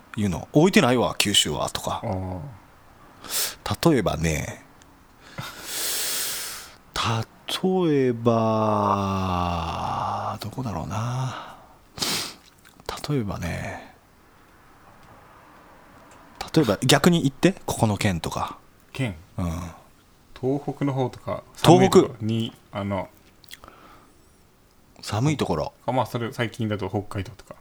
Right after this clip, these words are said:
Speaker 1: あー、北海道行ってきたね。うん。
Speaker 2: 北海道そもそもコンビニ。
Speaker 1: いや、あの、あるけど、
Speaker 2: はい。
Speaker 1: ないんだよ。セイコーマートしか。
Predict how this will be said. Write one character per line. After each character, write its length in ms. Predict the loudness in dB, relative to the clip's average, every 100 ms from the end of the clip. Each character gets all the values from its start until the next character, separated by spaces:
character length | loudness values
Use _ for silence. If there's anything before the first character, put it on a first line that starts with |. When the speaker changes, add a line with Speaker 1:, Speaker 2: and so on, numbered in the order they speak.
| 4
Speaker 1:
あ 260 | 6 6
ー、 20 | 4
北 100 | 4
海 40 | 2
道 40 |
行 60 | 0
っ 20 |
て 80 | -4
き 40 |
た 100 | -4
ね。 360 | -2 -2 -2 -8 -16 -10
う 40 | -6
ん。 420 | -4 -4 -6 -8
Speaker 2:
北 100 | -4
海 80 | -4
道 0 |
そ 100 | -4
も 60 | -6
そ 80 | -8
も 120 | -10
コ 160 | -6
ン 80 | -2
ビ 100 | 0
ニ。 320 | 0 -2 -6 -12 _ _ -16 -16 2
Speaker 1:
い 60 | 2
や、 100 | 2 -10 -16 6
あ 140 | 6 8
の、 260 | 4 4 6
あ 100 | 6
る 120 | 6
け 120 | 6
ど、 400 | 6 6 2 -6 -20 -10
Speaker 2:
は 100 | -4
い。 120 | -4 -4 _ _ _ _ _ _ _ -20 _ 4
Speaker 1:
な 160 | 6
い 60 | 6
ん 60 |
だ 100 | 2
よ。 140 | 0 -4 _ _ _ 4
セ 160 | 6
イ 60 | 6
コ 120 | 6
ー 40 | 6
マ 80 |
ー 40 | 4
ト 80 | 2
し 100 | -2
か。 200 | -4